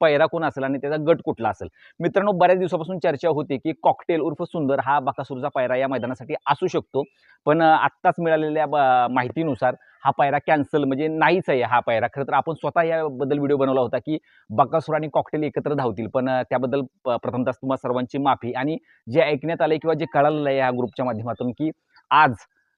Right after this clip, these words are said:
नवम हिंद केसरी बकासूर आणि कळंबीकरांचा शंभू ही जोडी एकत्र पळणार आहे. मित्रांनो, तुम्हाला माहीतच आहे, कळंबीकरांचा शंभू म्हणजे जो फ्लॅटच्या मैदानाचा मानकरी होता, त्यानंतर कितीतरी मैदान त्यानं गुलालात गाजवली होती, असा कळंबीकरांचा शंभू आणि त्याच्यासोबत जर नवम हिंद केसरी बकासूर असेल, तर ही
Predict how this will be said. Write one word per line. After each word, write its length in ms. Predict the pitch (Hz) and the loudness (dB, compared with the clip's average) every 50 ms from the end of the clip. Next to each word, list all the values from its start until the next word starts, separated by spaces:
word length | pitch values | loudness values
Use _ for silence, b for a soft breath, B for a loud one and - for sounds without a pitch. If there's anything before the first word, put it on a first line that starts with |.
| _ | _
नवम 300 | - 120 139 175 196 202 | -2 2 2 2 2 2
हिंद 180 | 180 180 170 160 | 0 0 0 -2
केसरी 320 | 160 - 151 - - 143 | -2 -4 -6 -6 -6 -6
बकासूर 540 | 143 123 110 101 - - - 156 151 - 131 | -6 -4 0 0 0 2 2 0 0 2 0
आणि 160 | 135 127 131 123 - | -2 -2 -2 -2 2
कळंबीकरांचा 560 | - 139 135 135 143 135 143 135 131 123 - 135 | 2 2 2 2 0 0 0 0 -2 -2 -4 -8
शंभू 400 | - - - 151 139 135 120 120 | -8 -6 -2 -2 -2 0 0 0
ही 140 | 117 131 143 | 0 0 0
जोडी 200 | 147 156 147 151 | 0 0 0 0
एकत्र 280 | 147 - 135 120 123 | 0 -2 -4 -4 -2
पळणार 260 | 127 135 123 107 101 98 | -2 -2 -2 -2 -2 -6
आहे. 60 | 104 | -6
मित्रांनो, 280 | 110 113 - 127 135 | -6 -6 -6 -6 -6
तुम्हाला 220 | 127 127 135 135 135 | -6 -4 -4 -4 -4
माहीतच 260 | 131 123 123 123 104 | -2 -4 -4 -4 -4
आहे, 100 | 107 101 95 | -6 -6 -2
कळंबीकरांचा 580 | - 127 127 127 131 131 127 131 123 123 117 131 123 | -2 -2 -2 0 -2 -2 -2 -4 -4 -4 -6 -6 -6
शंभू 300 | - - 131 120 107 104 | -4 -4 -2 -2 -2 -4
म्हणजे 220 | 110 110 107 117 | -6 -6 -8 -6
जो 100 | 110 131 | -6 -6
फ्लॅटच्या 400 | 120 - 123 127 123 _ - 135 | -4 -2 -2 -2 -2 _ -4 -4
मैदानाचा 340 | 131 123 110 120 123 120 139 | -4 -4 -4 -6 -6 -6 -6
मानकरी 340 | 135 127 117 110 - 127 123 | -6 -6 -6 -6 -6 -6 -6
होता, 160 | 120 113 123 | -6 -6 -6
त्यानंतर 440 | 113 - 123 120 131 123 113 - 139 | -6 -6 -6 -6 -6 -6 -6 -6 -8
कितीतरी 380 | 131 - 117 113 131 135 156 | -8 -8 -10 -8 -6 -6 -4
मैदान 280 | 175 165 139 131 139 139 | -2 -2 -2 -2 -2 -2
त्यानं 160 | 123 139 135 | -4 -4 -4
गुलालात 240 | 127 127 123 127 123 - 110 | -2 -2 0 -2 -2 -2 0
गाजवली 320 | 123 120 104 120 143 160 160 | 0 0 2 0 0 0 0
होती, 240 | 147 120 - - - _ b b b b b b | -2 -2 -4 -8 -10 _ b b b b b b
असा 180 | 117 117 - 151 | -4 -4 -4 -4
कळंबीकरांचा 560 | - - 139 131 127 135 120 131 131 123 143 131 | -2 0 0 0 0 0 -2 -4 -4 -4 -8 -4
शंभू 380 | - - 165 156 147 127 113 | -2 0 0 0 0 -4 -4
आणि 220 | 113 117 120 131 135 - _ _ _ _ _ | -4 -4 -4 -4 -6 -8 _ _ _ _ _
त्याच्यासोबत 460 | - 139 123 151 143 - 151 139 131 139 117 | -2 -2 0 0 0 0 0 0 0 0 0
जर 60 | 147 | 0
नवम 340 | 139 131 123 123 139 151 151 | 0 0 0 0 0 0 0
हिंद 180 | 135 135 135 139 | -2 -2 -2 -2
केसरी 380 | 131 - - - - 131 139 | -2 -4 -4 -6 -4 -4 -2
बकासूर 560 | 139 113 104 92 - - - 151 151 - 170 160 | -2 -2 -2 0 -2 0 2 0 -2 0 2 2
असेल, 280 | 143 - - 127 107 | 2 2 0 -4 -6
तर 60 | 123 117 | -6 -6
ही 60 | 123 | -8